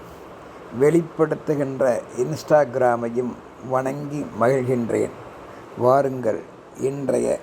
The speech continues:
சிந்தனைக்குரிய கதை ஒன்றை காண்போம். இதில்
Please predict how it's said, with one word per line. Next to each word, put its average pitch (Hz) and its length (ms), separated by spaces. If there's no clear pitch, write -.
சிந்தனைக்குரிய 151 1200
கதை 143 360
ஒன்றை 123 500
காண்போம். 110 640
இதில் 147 680